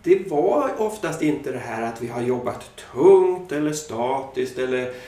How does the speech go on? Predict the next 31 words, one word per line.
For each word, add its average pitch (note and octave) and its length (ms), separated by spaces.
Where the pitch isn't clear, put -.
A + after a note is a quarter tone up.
repetitivt B2+ 920
eller A#2+ 140
någonting A#2 300
sådant, A#2 500
eller, C3 180
eller - 600
grava C3 600
trauman, B2+ 540
fysiska B2 460
trauman A2 520
som B2+ 200
var C3 280
det C3 60
som - 160
flaggade C#3 440
upp D3+ 200
mest - 560
för A#2+ 300
varför A#2 380
de A2+ 120
här G#2+ 140
människorna G#2+ 480
hade G#2 280
ont, - 360
utan A#2+ 220
det - 80
var B2 180
faktiskt A#2+ 380
psykosociala - 1040
faktorer. - 600
Och D3+ 280